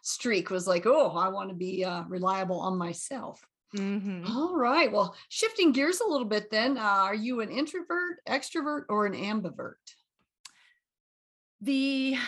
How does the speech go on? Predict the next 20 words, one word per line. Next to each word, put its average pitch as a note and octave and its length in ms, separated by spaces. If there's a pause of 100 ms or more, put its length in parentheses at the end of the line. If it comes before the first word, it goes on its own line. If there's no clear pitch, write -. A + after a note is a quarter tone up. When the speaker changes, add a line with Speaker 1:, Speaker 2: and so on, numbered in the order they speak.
(720)
Speaker 2:
oh G3 100
gosh, C#3+ 340
I, G#3 180
I G#3 120
think B3 160
I'm A3+ 80
a G#3+ 60
little G3 180
bit F3+ 120
of - 80
everything. D3+ 460 (140)
I F#3 80
mean, F3 240
I, F#3 280
I F3+ 100
don't G#3 280
meet G#3 160
a G3+ 40
stranger. E3+ 600 (140)
I E3 280